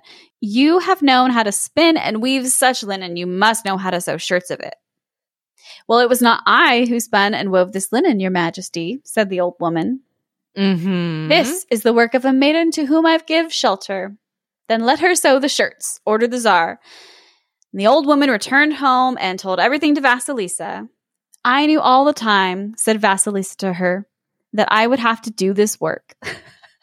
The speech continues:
Speaker 1: Why does it sound like she's complaining?
Speaker 2: <laughs> It does sound a little like she's complaining. <laughs>
Speaker 1: I still feel like it's Vasilisa the lazy
Speaker 2: Oh,
Speaker 1: bones.
Speaker 2: man. Like, <sighs> ah, I knew when I made it that no one,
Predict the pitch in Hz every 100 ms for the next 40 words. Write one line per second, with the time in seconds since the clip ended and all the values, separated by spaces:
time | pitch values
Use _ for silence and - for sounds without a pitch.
0 | _ _ _ - - 679 762 480 - -
1 | _ - 539 - _ _ - - - 381
2 | 285 381 381 415 494 - - 311 554 311
3 | 539 311 269 233 220 233 226 226 285 -
4 | _ - 659 622 571 554 539 523 523 494
5 | 466 359 370 370 381 359 339 403 349 370
6 | 523 339 311 320 - - 427 453 440 508
7 | 370 587 - 392 285 285 294 285 269 233
8 | 214 214 220 247 233 254 220 202 190 202
9 | 269 233 202 202 339 349 339 339 330 311
10 | - _ _ _ 226 277 587 622 _ 262
11 | 285 285 247 233 - _ _ _ - 494
12 | 381 226 220 202 202 185 180 170 175 175
13 | 165 165 196 185 202 190 190 190 180 175
14 | 175